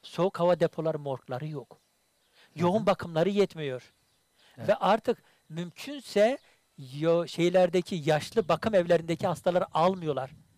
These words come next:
Speaker 1: Onları bizzat ölüme terk ediyorlar. Bir rapor yayınlandı. Amerika'da birçok,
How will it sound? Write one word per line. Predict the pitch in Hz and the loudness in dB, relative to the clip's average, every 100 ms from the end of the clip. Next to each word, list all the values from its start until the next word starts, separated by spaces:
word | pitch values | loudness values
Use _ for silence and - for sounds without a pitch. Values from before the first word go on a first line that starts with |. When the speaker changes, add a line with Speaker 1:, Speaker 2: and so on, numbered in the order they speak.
| _ _ - | _ _ -10
Speaker 1:
Onları | 185 226 214 143 | -6 -2 -2 -2
bizzat | 185 185 - | -4 -2 -2
ölüme | 151 143 175 | -4 0 0
terk | 165 135 | 0 -4
ediyorlar. | 131 127 127 123 _ _ - | -6 -12 -12 -12 _ _ -6
Bir | 156 143 | -4 -2
rapor | 139 165 147 | -4 -4 -2
yayınlandı. | 135 131 131 127 123 214 - _ _ | -2 -2 -8 -12 -4 -4 -4 _ _
Amerika'da | 151 143 160 214 175 147 120 | -6 -4 -4 -2 -2 -2 -4
birçok, | 131 214 - 165 214 | -6 -8 -6 -6 -6